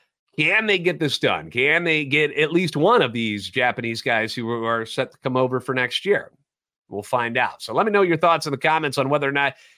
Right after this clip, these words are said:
you'd like to see Imanaga and Gray wearing the birds on the bat next season, or do you think Mo and the team actually still has a shot at guys like, uh, you know, Aaron Nola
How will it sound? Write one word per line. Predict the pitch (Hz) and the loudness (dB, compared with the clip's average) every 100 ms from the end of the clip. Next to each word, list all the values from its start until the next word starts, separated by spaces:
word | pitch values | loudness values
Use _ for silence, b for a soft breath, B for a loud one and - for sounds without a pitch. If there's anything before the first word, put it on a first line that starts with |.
| _ | _
you'd | 113 160 | -2 0
like | 165 160 | 2 0
to | 147 | -4
see | - 165 156 | -2 0 0
Imanaga | 156 143 147 156 156 156 | -2 0 0 0 0 0
and | 143 127 | 0 -2
Gray | 123 147 175 | 0 0 -2
wearing | 156 104 123 156 | -4 -2 0 0
the | 131 | 0
birds | 139 143 | -2 0
on | 147 135 | -2 0
the | |
bat | 131 143 | 0 0
next | 143 135 - | -2 -4 -4
season, | 160 170 170 | -4 -2 -2
or | 147 170 | 0 0
do | 202 | -2
you | |
think | - 190 135 | 0 0 2
Mo | 143 175 175 | 0 2 2
and | 160 | 0
the | 151 | -4
team | - 214 196 156 - _ _ _ _ _ | -4 -2 -2 -4 -8 _ _ _ _ _
actually | 151 185 - 190 185 | -2 -2 0 -2 0
still | - 180 | 0 0
has | 180 170 | 0 -2
a | 160 | -2
shot | - 185 175 | -2 0 -2
at | 156 | -4
guys | 170 156 151 | -8 -8 -6
like, | 160 170 143 | -4 -4 -4
uh, | 143 135 131 | -6 -4 -6
you | 135 | -6
know, | 131 | -6
Aaron | 147 147 139 | -4 -2 0
Nola | 139 131 123 101 | 2 4 2 0